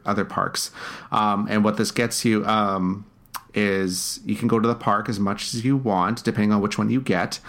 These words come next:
uh, between September third and January twenty-fifth, twenty eighteen.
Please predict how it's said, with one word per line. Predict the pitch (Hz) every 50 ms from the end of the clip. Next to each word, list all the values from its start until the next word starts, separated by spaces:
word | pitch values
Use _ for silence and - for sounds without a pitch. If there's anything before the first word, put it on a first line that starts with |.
| - - - - -
uh, | - 101 104
between | 92 117 104 - 120 110
September | 104 - 107 - - 110 107 113 107
third | 104 - - 113 117 127 139 -
and | - - 101 101 98
January | - 101 98 104 107 101 98 101
twenty-fifth, | - - 101 95 82 - - - 117 131 185 - - - -
twenty | - - 117 107 107 107 113
eighteen. | 113 113 - - - 131 127 143 165 190 208